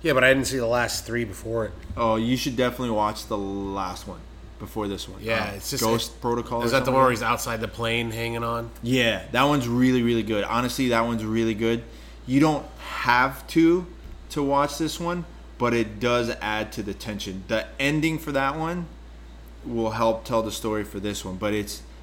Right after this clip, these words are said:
Speaker 2: the ending for that one is really fucking good.
Speaker 1: You know who I, uh, you know what movies I really dig are the Kingsman movies.
Speaker 2: I still have to watch the second one.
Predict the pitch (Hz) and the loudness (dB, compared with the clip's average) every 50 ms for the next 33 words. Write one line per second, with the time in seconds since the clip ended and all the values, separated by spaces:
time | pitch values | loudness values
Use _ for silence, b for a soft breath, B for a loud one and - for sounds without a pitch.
0 | B B - 117 113 117 - 120 123 131 131 117 - 123 113 107 104 104 104 92 | B B -2 -2 -2 0 -2 -2 -2 -2 -2 -2 -2 -2 0 2 2 2 2 0
1 | 101 101 104 101 98 104 110 113 113 113 107 104 101 - - 107 95 - 104 98 | -2 -4 -6 -6 -6 -6 -4 -2 -2 0 0 -2 -4 -6 -6 -8 -8 -8 -6 -4
2 | 104 135 143 147 147 147 147 139 135 131 120 110 113 113 - - - 113 117 104 | 0 0 2 4 4 4 4 4 4 2 0 -4 -10 -10 -12 -12 -12 -12 -10 -6
3 | 110 127 139 156 160 151 143 139 131 120 117 110 107 101 101 107 113 113 113 104 | -2 0 2 2 4 4 2 2 2 0 0 -2 -2 -2 -2 -2 0 0 -2 -2
4 | 95 107 107 101 104 104 98 92 - - - 107 101 101 90 87 95 90 87 90 | -2 -4 -4 -4 -4 -4 -6 -8 -8 -8 -8 -6 -6 -6 -6 -8 -8 -10 -10 -10
5 | 90 90 87 85 82 - - - - - - - - - - - - - - - | -10 -12 -12 -12 -14 -14 -16 -16 -16 -18 -18 -20 -20 -20 -20 -20 -20 -14 -10 -8
6 | 131 127 - - 147 143 135 135 123 120 120 - - - - 110 101 - 117 95 | -6 -6 -4 -4 -4 -4 -4 -4 -4 -4 -4 -6 -8 -10 -8 -10 -10 -10 -10 -10
7 | 90 87 | -12 -12